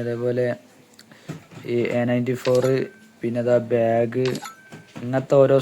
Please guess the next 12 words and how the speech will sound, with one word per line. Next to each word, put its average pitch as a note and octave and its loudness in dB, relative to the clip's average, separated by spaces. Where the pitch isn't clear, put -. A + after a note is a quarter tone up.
സാധനങ്ങളാണ്. B2 0
പിന്നെ B2+ -6
ഗ്ലൂ A#2 -2
വാൾ C3 2
പിന്നെയും B2+ -4
കുഴപ്പമില്ല. A2 -2
പിന്നെ B2 -6
മെയിൽ A#2 -2
ബണ്ടിൽ C3+ 0
നോക്കുകയാണെങ്കിൽ C#3 0
ഇത് C3 0
എന്തിട്ടാണിത്, A#2 -4